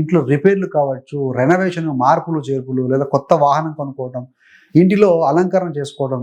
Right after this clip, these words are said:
ఇంటీరియర్ డిజైన్ మార్చుకోవటం లేదా పాత వాటిని ఏదైనా రెక్టిఫై చేసి సరి చేసుకోవటం లాంటి పనులు జరిగే అవకాశాలు బలంగా కనపడుతున్నాయి గోచార గ్రహరీత్యా. కుటుంబ సభ్యుల్లో ఎవరికైనా ఉద్యోగము లేదా కెరీర్ విషయంలో మంచి ఎదుగుదల వార్తలు, అంటే పాజిటివ్ న్యూస్ అనే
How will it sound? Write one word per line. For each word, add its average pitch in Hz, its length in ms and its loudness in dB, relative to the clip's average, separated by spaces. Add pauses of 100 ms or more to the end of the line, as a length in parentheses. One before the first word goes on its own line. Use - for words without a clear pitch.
(120)
ఇంటీరియర్ 170 340 2
డిజైన్ 147 200 -4 (120)
మార్చుకోవటం 131 600 -2 (520)
లేదా 147 140 4 (100)
పాత 156 240 4
వాటిని 160 320 -2
ఏదైనా 151 180 -6 (180)
రెక్టిఫై 175 400 0
చేసి 143 200 -2
సరి 147 200 0
చేసుకోవటం 135 460 -2 (640)
లాంటి 135 240 2
పనులు 139 240 0
జరిగే 120 240 2
అవకాశాలు 127 420 -2 (420)
బలంగా 131 320 4
కనపడుతున్నాయి 135 520 -2
గోచార 127 320 0 (640)
గ్రహరీత్యా. 110 480 -2 (500)
కుటుంబ 247 240 6 (100)
సభ్యుల్లో 185 360 4 (300)
ఎవరికైనా 180 400 -2 (140)
ఉద్యోగము 151 480 -6
లేదా 139 160 0 (100)
కెరీర్ 143 300 0
విషయంలో 131 340 -2 (160)
మంచి 170 240 0
ఎదుగుదల 139 400 4
వార్తలు, 123 280 -2
అంటే 170 100 -6 (100)
పాజిటివ్ 202 360 2
న్యూస్ 160 180 0
అనే 143 120 -2